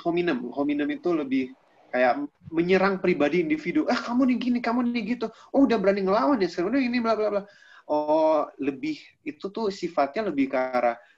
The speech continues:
eh, untuk memuaskan diri saja itu. Hanya untuk merasakan bahwa saya lagi di atas atau saya mau apa ya, bla, bla, bla, bla. Tapi itu tidak memberikan penegasan. Eh, orangnya udah langsung tiba, "Oh iya, saya akan jadi lebih baik lagi setelah dimarahin lain."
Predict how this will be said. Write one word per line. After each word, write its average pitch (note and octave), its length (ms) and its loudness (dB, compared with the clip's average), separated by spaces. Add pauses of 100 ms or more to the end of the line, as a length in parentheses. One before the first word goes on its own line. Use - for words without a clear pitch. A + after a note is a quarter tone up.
(280)
eh, A#2 260 0
untuk C#3 240 -6
memuaskan C3 540 -4
diri A#2 260 -4
saja E3 320 -6
itu. C3 460 -8 (420)
Hanya C3+ 180 -4
untuk C3+ 220 -4
merasakan C3 500 -4
bahwa B2 220 -2
saya A#2+ 240 -4
lagi A2+ 240 -4
di A2 100 -6
atas - 540 -8
atau A#2+ 160 -12
saya B2 180 -8
mau A2+ 160 -8
apa B2 220 -6
ya, A#2 60 -6
bla, A#2 180 -6
bla, A#2 160 -2
bla, A#2+ 140 -6
bla. A2+ 100 -12 (320)
Tapi G#3 240 -6
itu - 100 -2
tidak C3+ 240 0
memberikan B2 480 -2
penegasan. B2+ 640 -4 (400)
Eh, C#3 100 2
orangnya C#3+ 400 2
udah C3 300 0
langsung B2+ 160 -4
tiba, D#3+ 180 -4
"Oh F#3+ 140 0
iya, G3 160 -2 (300)
saya E3+ 340 -4
akan E3+ 160 -10
jadi D3 240 -4
lebih C3+ 160 -4
baik C#3 180 -2
lagi D#3+ 300 -6
setelah C3+ 320 -6
dimarahin B2+ 400 -2
lain." F3 160 -6